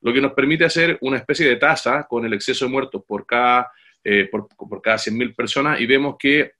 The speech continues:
eh, la ciudad en el mundo que tiene mayor cantidad de exceso de muertos es México,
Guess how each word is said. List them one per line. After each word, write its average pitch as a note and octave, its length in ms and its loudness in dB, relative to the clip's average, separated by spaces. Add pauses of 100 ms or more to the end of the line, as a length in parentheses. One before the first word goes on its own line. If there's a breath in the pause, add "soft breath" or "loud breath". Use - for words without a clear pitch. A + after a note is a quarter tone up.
eh, G#2 280 -4
la G#2 320 -2
ciudad C#3 560 2
en B2 60 -4
el A#2+ 80 -4
mundo C#3 280 -2
que A2+ 80 -4
tiene A#2+ 160 -2
mayor A2+ 240 -4
cantidad A#2+ 240 -6
de A#2 40 -6
exceso A#2 200 -10
de A2+ 60 -8
muertos A#2 340 -6
es G#2 80 -4
México, B2 640 -6